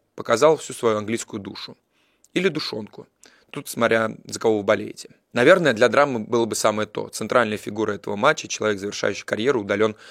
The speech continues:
в самом начале игры. К Энтони Тейлору впоследствии было много вопросов, в том числе и по руке Марка Кукурельи. Это я обсуждать сейчас не буду, потому что хочется поговорить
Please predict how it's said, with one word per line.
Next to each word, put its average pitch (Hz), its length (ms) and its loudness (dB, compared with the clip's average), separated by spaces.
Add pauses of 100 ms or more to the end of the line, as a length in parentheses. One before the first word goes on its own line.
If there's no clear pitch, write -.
(220)
в - 60 -12
самом 110 240 0
начале 104 360 -2
игры. 107 460 -6
К - 60 -12
Энтони 156 260 2
Тейлору 135 400 6
впоследствии 120 480 2
было 113 200 2
много 117 260 2
вопросов, 135 500 2
в - 60 -16
том 127 160 0
числе - 280 -2
и 113 280 -2
по 110 160 -4
руке 110 340 0
Марка 104 320 0
Кукурельи. 165 580 2 (120)
Это - 180 -4
я 107 80 0
обсуждать 104 340 -2
сейчас - 220 -6
не 110 80 -4
буду, 147 220 -4
потому 113 200 -8
что - 140 -12
хочется - 380 -4
поговорить 107 420 0